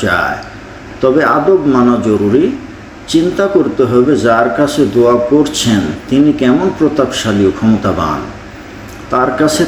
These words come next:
তারই অপছন্দের বিষয় নিয়ে হাজির হলে আদবের বরখেলাপ তো হবেই,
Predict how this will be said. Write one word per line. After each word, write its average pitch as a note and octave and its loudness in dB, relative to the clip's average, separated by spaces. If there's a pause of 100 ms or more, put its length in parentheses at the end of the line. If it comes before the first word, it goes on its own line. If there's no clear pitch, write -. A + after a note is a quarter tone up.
তারই D3+ 4
অপছন্দের D3+ 2
বিষয় A#2 0
নিয়ে A2 2
হাজির G#2+ 2
হলে G#2 2
আদবের A2 4
বরখেলাপ A2 0 (100)
তো C3+ 0
হবেই, A2+ 2